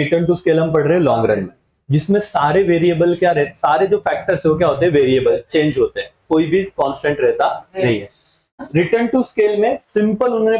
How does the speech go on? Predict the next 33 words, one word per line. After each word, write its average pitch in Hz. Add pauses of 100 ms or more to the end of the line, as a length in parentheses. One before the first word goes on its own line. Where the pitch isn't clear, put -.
formula 190
क्या 196
बताया 170
हुआ 151
है, 165 (1040)
जितने 220
proportion 202
से 247
तुम्हारा 190
input 170
बढ़ 139
रहा 131
है, - (260)
टेन 151
परसेंट, 139 (380)
ट्वेंटी 151
परसेंट, 127 (380)
थर्टी 151
परसेंट, 127 (400)
और 185
same 247
proportion 233
से 277
अगर 247
output 190
बढ़ा 135 (180)
तो 190
उसे 196
कहेंगे 185 (120)
constant 151
return 120
to 180
scale। 110